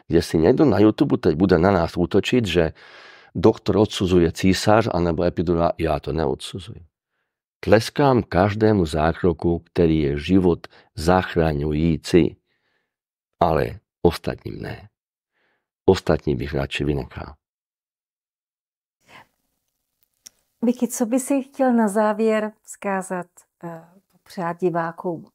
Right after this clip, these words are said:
Speaker 2: do nového roku dva tisíce dvacet čtyři? A tak celkově.
Speaker 1: Celkově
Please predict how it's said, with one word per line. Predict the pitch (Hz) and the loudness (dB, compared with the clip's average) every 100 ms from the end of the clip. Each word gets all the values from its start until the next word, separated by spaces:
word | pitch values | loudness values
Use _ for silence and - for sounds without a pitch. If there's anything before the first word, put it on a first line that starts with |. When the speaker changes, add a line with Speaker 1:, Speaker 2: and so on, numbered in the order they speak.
| - | -12
Speaker 2:
do | 180 | -8
nového | 165 165 175 175 170 | -6 -6 -6 -6 -10
roku | 165 - | -14 -18
dva | 170 175 | -20 -20
tisíce | - 185 185 190 | -20 -18 -12 -12
dvacet | 165 175 - | -10 -16 -16
čtyři? | - - 170 160 190 _ _ _ _ _ _ _ _ _ _ _ _ _ _ _ - | -20 -14 -12 -12 -14 _ _ _ _ _ _ _ _ _ _ _ _ _ _ _ -12
A | 226 | -6
tak | 233 | -6
celkově. | - 220 196 208 190 175 165 165 _ _ _ _ _ _ _ _ _ | 0 0 0 -2 -4 -2 -6 -8 _ _ _ _ _ _ _ _ _
Speaker 1:
Celkově | - 143 180 180 160 143 135 120 117 113 | 2 6 6 6 4 6 8 8 8 4